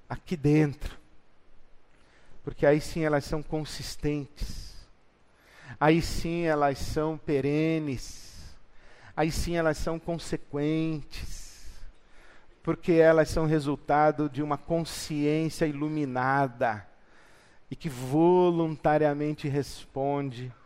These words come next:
à luz que recebeu. Quando eu penso no Movimento Casa, eu penso nisso, em ambientes de liberdade para conversas, onde nós podemos ser quem nós somos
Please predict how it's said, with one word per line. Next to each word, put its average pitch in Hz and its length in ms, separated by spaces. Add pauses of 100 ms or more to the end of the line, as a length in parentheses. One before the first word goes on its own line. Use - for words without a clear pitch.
(400)
à 139 100
luz 135 300
que - 120
recebeu. 110 540 (2250)
Quando 151 400
eu 147 400
penso 160 320
no 147 80
Movimento 143 540
Casa, 151 520
eu 147 140
penso 160 380
nisso, 143 400
em 139 120
ambientes 165 1000 (1120)
de 135 160
liberdade 208 800
para 208 260
conversas, 151 840
onde 156 260
nós 156 200
podemos 151 480
ser 165 280
quem 180 180
nós 175 200
somos 240 640